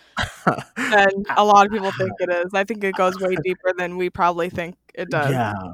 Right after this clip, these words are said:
Speaker 1: because even,
Speaker 2: You'll have to
Speaker 1: even
Speaker 2: ask somebody involved in Hollywood this question.
Speaker 1: Because even, uh, yeah, 'cause dude from, um, dude from, uh, Aladdin said the same thing. He said he hasn't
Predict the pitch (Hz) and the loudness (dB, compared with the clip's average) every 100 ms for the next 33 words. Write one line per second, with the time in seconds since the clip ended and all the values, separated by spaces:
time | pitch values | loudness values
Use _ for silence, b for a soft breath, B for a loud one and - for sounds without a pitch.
0 | - 127 127 143 - 156 151 139 123 - | -12 -12 -6 -6 0 0 2 2 2 2
1 | 147 294 139 127 208 214 208 202 190 190 | 6 8 8 6 4 2 -4 0 0 0
2 | 196 185 180 180 180 170 165 170 143 175 | 2 2 2 -2 -2 -2 -2 -4 -6 -8
3 | 185 165 - 165 - 151 185 - _ _ | -8 -6 -4 -4 -6 -12 -12 -16 _ _
4 | _ _ 151 139 160 147 127 143 165 160 | _ _ -8 -4 -2 -2 -2 -4 -2 0
5 | 165 151 139 82 113 65 127 170 190 143 | 0 0 0 -2 -4 -4 -2 2 4 2
6 | - - - 175 135 - 180 220 - 190 | 0 -4 0 0 0 2 4 2 2 0
7 | 180 165 143 127 B B B B 139 160 | 2 2 2 -2 B B B B -4 2
8 | 202 214 196 190 160 - 143 139 185 269 | 2 2 0 2 4 4 6 6 4 2
9 | 180 117 156 143 - 160 175 - 185 277 | 0 0 -2 -4 -2 0 0 0 2 2
10 | 131 156 - 170 175 185 165 175 170 160 | 0 -2 0 0 2 2 2 0 0 -2
11 | 131 | -2